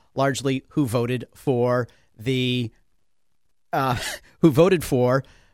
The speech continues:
uh, this, what I think is a travesty at Northwest Elementary. <clears throat> That's, uh, Ward one's Sarah Ambrogi. Ward four's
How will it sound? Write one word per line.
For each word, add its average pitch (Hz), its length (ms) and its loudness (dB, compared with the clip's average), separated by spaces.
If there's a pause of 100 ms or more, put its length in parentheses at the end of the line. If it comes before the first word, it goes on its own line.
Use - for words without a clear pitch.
(140)
uh, 127 320 0 (140)
this, 135 440 4 (360)
what 139 120 -2
I 143 140 2
think 127 280 -4 (320)
is 127 140 -2
a 113 60 -6
travesty 127 760 -2
at 123 180 -8
Northwest 123 420 -4
Elementary. 135 540 -4 (800)
<clears throat> - 1800 -10
That's, 117 260 -4
uh, 123 120 -2
Ward 135 240 -2
one's 127 380 -2
Sarah 127 320 -2
Ambrogi. 113 640 -6 (1900)
Ward 135 840 2 (500)
four's 135 680 2